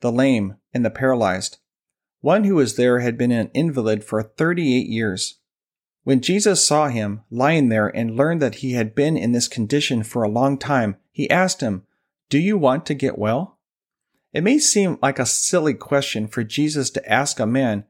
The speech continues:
who had been crippled for thirty-eight years, "Do you want to get well?" Was Jesus being cruel and insensitive? No, he was trying to stir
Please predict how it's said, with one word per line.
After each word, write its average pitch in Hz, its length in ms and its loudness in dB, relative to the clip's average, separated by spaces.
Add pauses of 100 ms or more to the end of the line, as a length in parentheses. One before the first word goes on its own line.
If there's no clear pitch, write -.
(100)
who - 100 -2
had 156 80 4
been 135 180 2
crippled 151 480 -2
for 120 140 -4
thirty-eight 147 480 -2
years, 127 460 0 (240)
"Do 139 100 2
you 156 180 2
want 123 240 2
to 131 60 0
get 113 240 -2
well?" 117 400 -2 (680)
Was 151 160 2
Jesus 220 380 2
being 165 280 0
cruel 139 460 0
and 135 140 -2
insensitive? 139 840 -2 (340)
No, 196 240 4
he 120 160 -4
was 139 180 2
trying 165 440 -4
to 208 100 -4
stir 139 540 -2